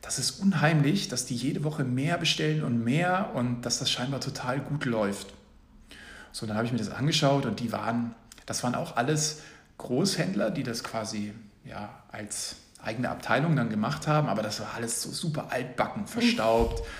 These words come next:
Speaker 1: so, ne, also hatte kein cooles, junges, frisches Image. Und ich dachte, da ich eh so ein bisschen aus der Marketing-Ecke kam, das kann man doch viel besser aufziehen.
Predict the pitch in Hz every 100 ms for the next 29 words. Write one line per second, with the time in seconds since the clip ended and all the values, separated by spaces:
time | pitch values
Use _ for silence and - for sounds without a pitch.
0 | - - 113 110 104 - - 117 117 131
1 | 127 - - - 110 113 107 - - -
2 | 127 127 - 135 147 - 170 156 143 139
3 | 151 151 - 139 147 - 135 135 113 -
4 | 110 - 131 - 139 - - - - -
5 | - - 123 139 170 156 151 135 120 110
6 | 110 156 175 170 151 151 147 147 127 127
7 | 131 120 - 143 143 120 - 175 147 -
8 | - - - - - 202